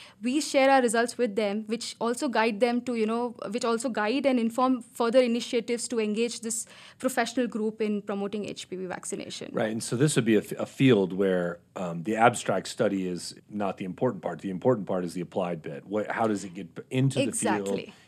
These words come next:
Speaker 2: impact
Speaker 1: Yes.
Speaker 2: the way
Speaker 1: Yes.
Speaker 2: providers provide a service, and then therefore positively impact
Speaker 1: Yes.
Speaker 2: public health?
Speaker 1: Yes, definitely.
Speaker 2: Fantastic. And so we see that you, you're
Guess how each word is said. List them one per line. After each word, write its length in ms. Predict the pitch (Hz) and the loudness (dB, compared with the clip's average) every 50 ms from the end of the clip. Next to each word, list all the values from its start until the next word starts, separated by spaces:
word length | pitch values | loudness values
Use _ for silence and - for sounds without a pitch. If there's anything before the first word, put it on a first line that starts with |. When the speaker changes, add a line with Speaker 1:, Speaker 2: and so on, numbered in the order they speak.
| - 226 208 | -12 -8 -4
Speaker 2:
impact 340 | 226 - - 220 202 - 113 | 0 0 2 2 2 2 2
Speaker 1:
Yes. 160 | 107 98 - | 2 0 0
Speaker 2:
the 100 | - 110 | -2 -2
way 120 | 101 98 95 | -2 -2 -2
Speaker 1:
Yes. 100 | 92 - | -4 -4
Speaker 2:
providers 720 | 107 95 87 95 208 - - 90 90 87 87 82 - - | -6 -4 -2 -2 -2 -2 -2 -4 -6 -8 -8 -10 -12 -12
provide 300 | - - 98 95 90 90 | -10 -6 -4 -4 -4 -6
a 40 | 85 | -8
service, 380 | - - 95 90 87 85 82 - | -10 -8 -8 -8 -8 -10 -10 -8
and 160 | 98 107 113 | -6 -4 -2
then 240 | 110 104 101 92 - - - _ _ | -2 -2 -4 -6 -10 -16 -20 _ _
therefore 320 | 113 107 95 - 104 92 | -2 -2 -2 0 -2 -4
positively 560 | 80 - 98 90 85 78 85 85 80 85 82 82 | -2 -4 -4 -4 -6 -6 -8 -12 -10 -10 -8 -8
impact 340 | 82 - - 226 - - | -8 -6 -4 -6 -6 -6
Speaker 1:
Yes. 120 | - 180 - | -6 -8 -8
Speaker 2:
public 120 | - 170 | -8 -8
health? 220 | - 85 76 151 - _ - | -10 -14 -14 -16 -20 _ -10
Speaker 1:
Yes, 460 | 220 220 139 104 - - - - - _ | -8 -8 -8 -8 -10 -12 -14 -14 -16 _
definitely. 340 | - 202 196 - - 214 - | -10 -10 -8 -6 -6 -6 -4
Speaker 2:
Fantastic. 440 | - 113 107 110 104 - 117 90 95 | -4 -4 -4 -4 -4 -4 -4 -2 -2
And 120 | 120 127 | -2 -2
so 380 | 127 - 165 156 143 135 120 123 - - - - - - - - - _ _ _ _ | 2 4 6 8 8 8 6 2 -2 -10 -20 -20 -20 -20 -20 -20 -20 _ _ _ _
we 120 | 156 151 | 0 2
see 280 | 135 - - 170 170 156 | 2 2 2 2 4 6
that 260 | 143 139 127 123 - | 6 6 6 4 2
you, 220 | 127 131 127 123 | 2 2 2 4
you're 260 | 123 123 123 123 123 | 2 2 0 -2 -2